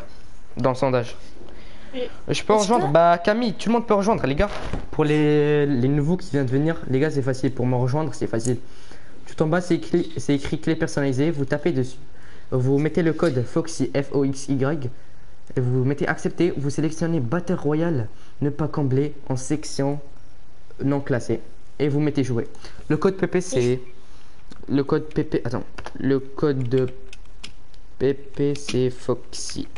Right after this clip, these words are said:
Speaker 1: Voilà, c'est facile les gars.
Speaker 2: Mais est-ce, et du coup, je peux terminer ce que j'étais en train de dire ?
Speaker 1: T'as dit quoi, Zozo ?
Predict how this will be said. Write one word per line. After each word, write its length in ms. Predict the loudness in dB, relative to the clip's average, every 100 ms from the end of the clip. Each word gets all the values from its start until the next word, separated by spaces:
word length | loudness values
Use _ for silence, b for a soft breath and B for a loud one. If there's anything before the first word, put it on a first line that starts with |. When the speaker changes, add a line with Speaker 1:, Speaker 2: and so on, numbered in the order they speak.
| -6 -6 -2
Speaker 1:
Voilà, 200 | -2 -2 -4 -4
c'est 120 | -2
facile 240 | -2 0
les 60 | 0
gars. 120 | 0 -2 -4 -4 -4 -4 -4 -4 -6 -6 -6 -6 -6 -6 -4 -4 -4 -2
Speaker 2:
Mais 60 | -2 -2
est-ce, 240 | -4 -4 -4
et 80 | -4
du 100 | -4
coup, 260 | -2 -4 -4
je 80 | -4
peux 100 | -4
terminer 280 | -4 -2 -2
ce 80 | -2
que 80 |
j'étais 220 | -2 -2 -2
en 40 |
train 180 | -4 -4
de 40 | -4
dire ? 120 | -4 -6 -6 -6 -6 -6 -6 B B B B -6 -6 -6 -6 -6 -4 -4 -4 -4 -4 -4 -4 -4 -6 -6 -6 -4 -4 -4 -4 -4 -6 -6 -6 -6 -6
Speaker 1:
T'as 60 | -4
dit 100 | -2
quoi, 320 | 0 2 2
Zozo ? 300 | 0 0